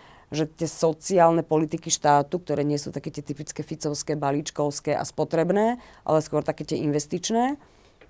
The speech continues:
naozaj, naozaj sa vlastne dotýkajú už dneska každej spoločenskej alebo ekonomickej skupiny. Či sú to ľudia v kultúre, či sú to ľudia v gastre,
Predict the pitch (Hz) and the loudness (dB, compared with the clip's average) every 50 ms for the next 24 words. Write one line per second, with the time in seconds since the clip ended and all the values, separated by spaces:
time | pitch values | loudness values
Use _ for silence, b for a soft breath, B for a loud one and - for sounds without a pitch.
0 | _ _ _ _ _ _ _ _ _ - 117 160 160 196 233 254 196 190 175 165 | _ _ _ _ _ _ _ _ _ -4 0 4 6 6 6 6 8 8 8 8
1 | 170 - - 160 160 165 175 180 180 185 180 170 170 170 175 - - - - - | 8 6 2 0 0 2 2 2 4 4 6 6 6 6 4 0 -4 -10 -20 -20
2 | - - - - - - - - - - - - _ - - - - - - - | -20 -20 -20 -20 -20 -20 -20 -20 -20 -20 -20 -20 _ -20 -20 -20 -12 -8 -4 -4
3 | - - - - - 202 185 170 165 156 160 160 156 156 180 - - - 220 196 | -2 0 0 2 4 4 4 4 2 2 6 8 8 8 8 6 4 2 2 2
4 | 180 165 170 175 170 - 214 - - 214 208 208 180 180 160 180 185 175 - - | 4 4 4 4 4 2 0 2 4 4 4 4 2 0 -2 -2 -2 0 0 0
5 | 175 175 - - 180 160 165 190 196 185 190 196 190 185 - - _ _ - 160 | -2 -2 2 4 6 8 8 6 4 4 2 4 4 4 2 -2 _ _ 2 6
6 | 165 180 185 180 - 190 180 175 180 175 - - - 180 170 170 160 156 160 165 | 6 6 6 4 2 0 0 0 0 -2 -4 0 2 4 4 6 6 4 4 2
7 | - 165 156 - 185 170 170 170 170 170 - - 180 170 - - 202 180 - 190 | 0 0 0 0 2 2 2 2 0 -2 -2 -2 -2 -2 -2 -4 -4 -2 -2 -2
8 | 165 151 143 - 175 156 - 175 170 - - 170 160 156 156 - B B B B | -2 -2 -4 -4 -4 -4 -4 -6 -4 -2 2 2 4 4 2 0 B B B B
9 | B 160 170 175 175 170 - - 180 202 208 - - 226 214 185 170 151 147 - | B 2 4 6 4 4 4 2 2 2 2 4 4 4 4 6 4 4 2 0
10 | 165 - 160 143 160 151 156 156 160 165 151 156 156 170 180 202 - - - 170 | -4 -6 -6 -4 0 2 2 2 2 2 2 2 4 4 4 2 2 0 -2 0
11 | 156 | 0